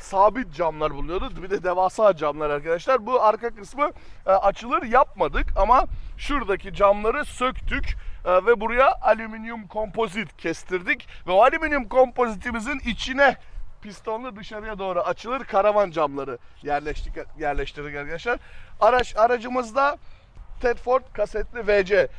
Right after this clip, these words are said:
kullanıldı. Burada kasetli V C'nin kapak kısmını görebilirsiniz. Burada da şöyle kasetimizi görebiliyorsunuz arkadaşlar. Yirmi litrelik bir deposu var.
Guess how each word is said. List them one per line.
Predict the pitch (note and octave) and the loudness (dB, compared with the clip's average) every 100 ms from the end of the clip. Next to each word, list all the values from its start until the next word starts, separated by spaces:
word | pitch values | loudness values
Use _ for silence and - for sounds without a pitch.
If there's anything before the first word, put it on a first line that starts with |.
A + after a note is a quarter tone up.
| - - | -14 -10
kullanıldı. | F#3 E3+ D#3 D#3 F#3+ A#3 - - - | -8 -4 -4 -4 2 0 0 -10 -2
Burada | G3 E3 E3 F3+ - - | 0 2 2 0 -6 -4
kasetli | F#3 F3 F3 - E3 | -4 -2 -6 -6 -2
V | D3+ C#3+ | -2 -2
C'nin | D#3 F3 G3 - - - | -4 -6 -8 -14 -20 -2
kapak | F#3+ G3+ F#3 | 2 4 4
kısmını | - E3+ E3 D3 B2 - D3 | 0 -8 -8 -6 -6 -10 0
görebilirsiniz. | G3 G#3+ G#3 G#3+ G#3 F3+ G#3+ A3 G3 - - | 2 2 0 0 -2 0 -2 -2 -4 -14 0
Burada | G3+ G#3+ D#3+ D#3 | 4 6 6 6
da | G3 G3 F3+ E3+ | 6 6 0 -2
şöyle | G3 E3 E3+ G3+ - - - - - - - - - - - - - - - - - - - - - - - - - - - - - | 2 4 6 4 2 -8 -12 -14 -18 -14 -12 -12 -16 -4 -4 -4 -6 -4 -6 -8 -16 -20 -20 -20 -20 -20 -20 -20 -20 -20 -20 -20 -8
kasetimizi | G3+ - D#3 D3+ D3 D3+ F#3+ F#3+ G3 - | -8 -6 -10 -10 -10 -6 -6 -6 -10 -6
görebiliyorsunuz | E3+ D#3 F3+ D#3+ D#3+ C#3+ C#3 | -2 -2 -4 -8 -10 -10 -8
arkadaşlar. | C#3+ B2+ C3+ - G#3+ G#3+ - - | -8 -6 -8 -2 -2 -2 -14 -16
Yirmi | F#3 A3 G3 | -10 -8 -8
litrelik | D3+ - D3 C3 B2 | -10 -10 -10 -10 -10
bir | C#3 B2 | -10 -6
deposu | E3+ G3+ F#3+ A3 | -8 -6 -8 4
var. | A3+ | 4